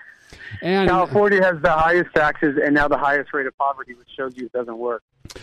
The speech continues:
Speaker 1: With twelve percent of America's population, which state has one-fifth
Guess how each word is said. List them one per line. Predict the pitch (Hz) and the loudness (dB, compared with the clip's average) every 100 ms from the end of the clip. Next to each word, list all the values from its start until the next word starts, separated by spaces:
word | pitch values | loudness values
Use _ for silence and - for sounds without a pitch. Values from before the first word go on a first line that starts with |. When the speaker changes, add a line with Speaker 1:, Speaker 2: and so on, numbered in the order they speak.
| - - | -8 -2
Speaker 1:
With | 147 | -2
twelve | - 226 208 | 0 0 0
percent | 170 - 185 | -2 0 0
of | 160 | 2
America's | 151 156 147 117 | 2 0 0 -2
population, | 151 143 147 139 143 123 117 | -4 -2 -2 0 0 0 0
which | 226 - | 0 -2
state | 214 131 90 | -2 -2 -6
has | 76 127 120 98 | -6 -2 -2 -4
one-fifth | 123 185 190 147 - - - 262 113 - - | -2 0 0 -2 -6 -14 -2 -2 -2 -8 -12